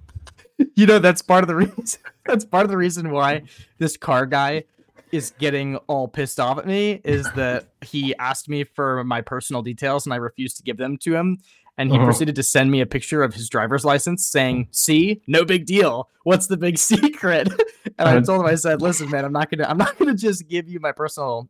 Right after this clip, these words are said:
Speaker 1: info if I haven't even seen you via FaceTime or anything. So go ahead and
Speaker 2: Yeah.
Speaker 1: do me a favor and don't expose me." Maybe he listens to the pod.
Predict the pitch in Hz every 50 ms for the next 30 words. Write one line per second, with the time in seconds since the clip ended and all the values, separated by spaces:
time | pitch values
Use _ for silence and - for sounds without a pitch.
0 | _ _ - 165 156 170 - - 127 123 123 123 120 127 127 131 135 135 131 127
1 | 123 123 - - - 131 131 135 127 120 117 117 113 110 - _ _ _ _ _
2 | _ _ _ _ - 131 127 123 - - 127 143 131 - 131 123 120 113 127 135
3 | 131 - 120 113 107 110 110 110 - - 127 120 113 110 110 107 92 - _ _
4 | _ _ _ _ 131 139 143 156 - 120 113 117 135 135 131 127 - 127 127 127
5 | 117 123 120 117 110 127 123 120 120 - - - - 120 123 123 - 123 113 110
6 | 110 117 117 120 123 127 113 110 120 113 - 117 107 104 - - - 107 110 -
7 | 110 110 110 104